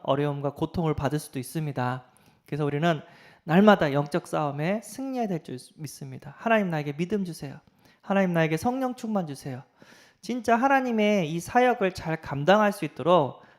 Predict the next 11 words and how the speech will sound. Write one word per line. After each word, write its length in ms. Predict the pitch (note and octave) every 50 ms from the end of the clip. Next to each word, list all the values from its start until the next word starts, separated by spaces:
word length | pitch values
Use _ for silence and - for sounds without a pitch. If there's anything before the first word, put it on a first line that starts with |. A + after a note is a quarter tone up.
| _
하나님, 360 | - - - C4 B3+ A#3+ G#3+
나에게 280 | F#3 D#3+ D#3 D3+ D#3 - -
은혜 280 | A3+ C4 C#4+ D#4 D4
주옵소서." 640 | C#4+ - E3+ C#3+ C3 - B2+ - - A#2+ B2 - _ _ _
우리는 260 | D#3+ D3+ D#3+ D#3 D#3
날마다 400 | D3+ D3 C#3+ D3 D3+ C#3+ - D3
기도를 440 | - - E3+ D#3 F3+ E3+ D#3+ D3+ D3+
해야 120 | F#3+ F#3
될 180 | F3 D#3+ D3 -
줄 160 | - - C3+
믿습니다. 640 | C3 C3 - - - C#3 C3 B2+ - - A#2+ C#3+